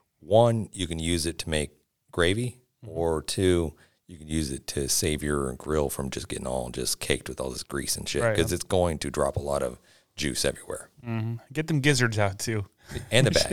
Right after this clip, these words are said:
Speaker 2: Get the little bag out, too. <laughs> I don't know if you've been there, but I've definitely been there.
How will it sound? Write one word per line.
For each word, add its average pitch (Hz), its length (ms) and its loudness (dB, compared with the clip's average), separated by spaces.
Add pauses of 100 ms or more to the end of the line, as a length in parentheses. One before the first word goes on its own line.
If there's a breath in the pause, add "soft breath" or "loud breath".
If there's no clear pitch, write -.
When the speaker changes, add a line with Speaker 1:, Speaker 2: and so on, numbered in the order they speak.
Speaker 2:
Get - 140 -10
the - 60 -10
little 131 160 0
bag 117 280 6
out, 104 180 2
too. 113 240 -4
<laughs> - 100 -4
I - 1160 2
don't 160 80 -2
know 127 80 4
if 117 100 -4
you've 117 140 0
been 123 180 6
there, 120 180 8
but 101 120 6
I've 110 160 4
definitely 110 340 4
been 110 300 2
there. 110 320 2